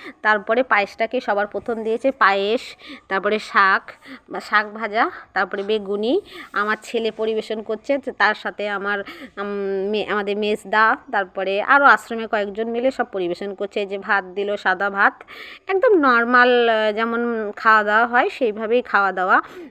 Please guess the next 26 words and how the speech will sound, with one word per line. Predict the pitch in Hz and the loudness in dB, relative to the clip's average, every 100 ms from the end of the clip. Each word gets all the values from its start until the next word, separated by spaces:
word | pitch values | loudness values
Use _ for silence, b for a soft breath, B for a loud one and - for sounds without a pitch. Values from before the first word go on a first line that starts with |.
| - | -6
তো | 208 | -4
দুই | 202 254 | -2 2
রকম | 247 240 254 | 2 2 -2
শাক | - 220 226 | 0 0 0
হয়েছিল, | 226 233 277 | 0 -2 -2
পালং | 294 208 202 214 | 4 4 4 -2
শাক, | - 220 214 | -2 0 0
বড়ি, | 208 202 196 208 208 | -2 -4 -2 -2 -4
মূলো | 208 196 190 202 | -6 -6 -4 -2
এইসব | 208 226 226 196 | -2 -2 -2 0
দিয়ে | 208 | 0
আর | 208 | 0
একটা | 196 - 214 | 0 -6 -8
শাক | - 190 190 | -4 -4 -2
হয়েছে। | 226 214 - 320 - B 339 B | -4 -4 -4 -6 -6 B -18 B
তো, | 185 185 180 180 147 - | -2 -2 -2 -10 -20 -14
উম, | 160 175 175 175 180 175 190 | -10 -8 -6 -6 -6 -8 -2
নরমাল | 240 269 269 269 269 | 2 4 6 4 2
খাওয়া | - 233 226 | 2 4 4
দাওয়া, | 208 214 359 | 2 2 2
আহ, | - - _ _ - - _ - 175 | 0 -10 _ _ -20 -20 _ -10 -8
তোমাদের | 214 220 214 | -4 -2 -2
সাথে | 220 226 233 | -4 -2 -2
সেটাই | - 208 214 | -2 -4 -4
শেয়ার | - 208 196 | -4 -4 -4
করছি। | 208 196 - 302 | -4 -8 -6 -6